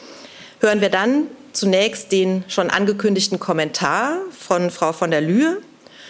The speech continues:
Und dann werden alle drei zusammen mit Anna Dorothea Ludewig auf dem Podium diskutieren. Ähm, gegen Ende der Veranstaltung werden dann auch Sie die Gelegenheit haben,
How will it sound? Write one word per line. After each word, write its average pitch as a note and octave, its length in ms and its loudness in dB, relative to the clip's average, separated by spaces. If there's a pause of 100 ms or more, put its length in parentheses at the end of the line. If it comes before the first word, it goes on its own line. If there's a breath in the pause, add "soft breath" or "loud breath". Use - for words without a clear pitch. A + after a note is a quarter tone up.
(160 loud breath)
Und G3+ 180 -2
dann A#3 200 4
werden A#3+ 220 2
alle G3+ 240 0
drei F#3 340 0
zusammen A3 540 0
mit G3+ 200 -2
Anna F#3 240 0
Dorothea F3 440 0
Ludewig F3+ 500 -2
auf - 120 -4
dem D#3+ 140 -2
Podium F3+ 600 0 (360 loud breath)
diskutieren. C#4+ 880 2 (600 loud breath)
Ähm, G#3 600 2 (140)
gegen G3 240 2
Ende C4+ 340 2 (260)
der G#3 120 2
Veranstaltung G3 600 0
werden F#3 180 2
dann F3+ 120 0
auch - 100 -4
Sie G3+ 440 0
die F3+ 80 -4
Gelegenheit E3+ 560 0
haben, D#3+ 460 -2